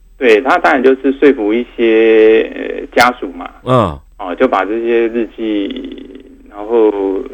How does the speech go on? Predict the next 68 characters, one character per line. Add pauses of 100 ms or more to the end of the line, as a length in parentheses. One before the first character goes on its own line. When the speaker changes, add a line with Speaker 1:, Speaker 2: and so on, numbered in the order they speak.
(260)
Speaker 1:
等
于
说
授
权
给
他
们
重
新
整
理，
因
为 (240)
他
很
多
是
日
文
写
的。 (140)
Speaker 2:
哦。 (120)
Speaker 1:
那
他
要
找
人
去
翻
译
这
样。 (280)
Speaker 2:
就
日
治
时
代
的
一
些 (200)
台
湾
生
活
样
态
的
东
西，
就
Speaker 1:
对，
他
主
要 (180)
是 (220)
等
于
说
日
治 (120)
时 (120)
期。 (320)
Speaker 2:
嗯。
Speaker 1:
那 (220)
当
然，
哦，